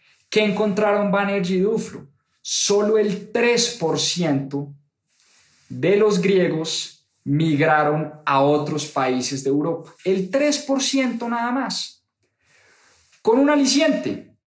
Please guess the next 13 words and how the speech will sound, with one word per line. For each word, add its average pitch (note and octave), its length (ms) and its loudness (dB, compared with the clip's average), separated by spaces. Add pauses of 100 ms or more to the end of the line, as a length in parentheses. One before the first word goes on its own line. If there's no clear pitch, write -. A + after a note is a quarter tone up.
(100)
y G3+ 140 0
es A3+ 160 4
que C#4 120 2
uno C4+ 120 4
en C4 140 4
Grecia, G3+ 680 2
por C#3 160 -2
ser F3 300 -2
parte A3+ 320 2
de A#3 80 0
la G#3+ 60 2
Unión D#3+ 280 0
Europea, F3+ 760 0